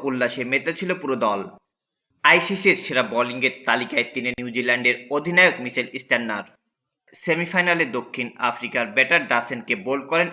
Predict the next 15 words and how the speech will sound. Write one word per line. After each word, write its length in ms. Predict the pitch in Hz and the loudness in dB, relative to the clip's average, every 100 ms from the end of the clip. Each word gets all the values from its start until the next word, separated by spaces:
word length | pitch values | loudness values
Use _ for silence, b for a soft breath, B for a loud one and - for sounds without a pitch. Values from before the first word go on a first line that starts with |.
| 131 | -6
স্ট্যান্নার। 460 | - 117 110 101 - _ _ _ _ _ - | -6 -6 -4 -6 -8 _ _ _ _ _ -2
ফাইনালে 480 | 175 165 180 185 170 | 4 4 6 4 2
কুলদীপ 400 | - 131 123 113 | 0 -4 -2 -2
যাদবের 480 | 135 120 120 - 120 | 2 2 0 -4 -4
বোলিং 360 | 113 131 160 185 | 2 2 2 0
চারে। 340 | 175 123 101 92 - _ _ _ _ - | 2 2 2 -6 -12 _ _ _ _ -4
নিউজিল্যান্ডের 640 | 156 170 185 180 170 160 - | 0 4 6 8 8 6 4
ওপেনার 380 | 117 - 135 123 | -4 -2 -2 2
রাচিন 300 | 120 - 127 | 2 2 -2
রবীন্দ্র 420 | 120 117 123 120 117 | -2 -2 -4 -2 -4
যখন 180 | 135 127 | -4 -2
আক্রমণাত্মক 720 | 123 127 123 123 120 120 - | 0 0 -2 -4 -4 -6 -8
ব্যাটিং 320 | 104 123 123 156 | -2 0 0 -2
করতে 260 | 170 165 170 | -4 0 0
থাকেন, 340 | 165 165 156 | 2 2 2